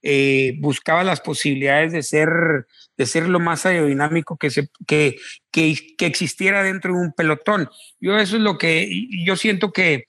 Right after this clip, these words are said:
que el impedir a un ciclista que pedalee de una manera va a ser muy difícil, muy complicado. Te la, te la puedo apostar la del casco, que fi-, era para seguridad nuestra, eso sí,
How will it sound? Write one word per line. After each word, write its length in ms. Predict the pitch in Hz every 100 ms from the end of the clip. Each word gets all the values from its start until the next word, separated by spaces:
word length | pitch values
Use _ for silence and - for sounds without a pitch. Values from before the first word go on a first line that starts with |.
| - - _ _
que 440 | 160 156 156 156
el 140 | 160 165
impedir 840 | 160 - _ _ 180 165 202 226
a 60 | 208
un 180 | 208 202
ciclista 760 | 196 - 202 - - 151 120 - _ _ _ -
que 180 | 156
pedalee 460 | 151 165 165 156 180
de 80 | 185
una 180 | 185 175
manera 400 | 165 160 180 180
va 100 | 165
a 60 |
ser 160 | - 156
muy 180 | 151 147
difícil, 600 | 139 139 123 135 135 151
muy 360 | - 165 175
complicado. 640 | 175 180 156 - 143 139 123 - - - - - -
Te 120 | 214
la, 280 | 208 196 -
te 80 | 208
la 160 | 202
puedo 160 | 214 240
apostar 440 | 269 226 - 220
la 100 | 233
del 180 | 214 170
casco, 400 | 196 202 - 180
que 180 | - 156
fi-, 340 | - - 202 -
era 200 | 190 196
para 240 | 185 170
seguridad 480 | 139 160 147 143 160
nuestra, 440 | 170 175 - 226 - _ _ - -
eso 220 | 147 175
sí, 400 | 165 202 175 -